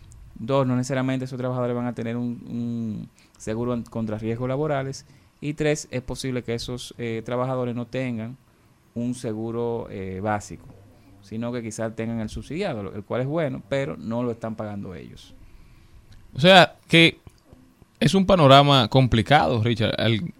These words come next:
Speaker 2: que nos enfrentamos en estos momentos por la falta de creación de empleos. Tú eres un experto en este tema. ¿Qué crees que puede hacer, eh, el Estado? ¿Cuáles políticas públicas puede promover para que esto cambie?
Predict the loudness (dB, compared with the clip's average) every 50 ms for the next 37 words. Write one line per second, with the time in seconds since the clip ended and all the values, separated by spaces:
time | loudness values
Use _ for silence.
0 | -20 _ -8 -2 0 2 2 2 2 0 0 0 0 -2 0 2 2 2 4 2
1 | 0 0 0 -2 -4 -4 -4 -4 -2 -2 0 -2 -2 -2 -4 -4 -2 0 0 0
2 | 0 0 -2 0 2 2 0 2 2 2 2 2 2 2 0 0 0 0 -4 -8
3 | -20 -20 _ _ 2 6 6 6 6 6 4 4 6 6 4 2 0 -4 _ 2
4 | 4 6 8 8 6 4 2 0 4 6 8 8 8 8 6 6 6 6 6 4
5 | 6 6 6 6 6 6 2 0 0 0 -8 -20 -20 _ -6 2 4 6 6 6
6 | 6 4 2 2 0 2 4 6 6 6 6 6 6 6 8 8 6 6 4 4
7 | 6 8 8 10 8 8 8 8 8 8 8 6 4 -6 -14 -20 _ _ 4 6
8 | 8 10 10 8 8 6 4 4 6 6 6 8 6 6 6 6 6 6 6 4
9 | 2 2 2 2 2 2 2 4 4 4 4 4 4 4 6 6 6 6 6 6
10 | 4 6 6 6 8 8 8 8 8 8 8 8 10 10 8 8 6 4 2 4
11 | 4 4 6 10 10 10 10 8 4 0 -2 -4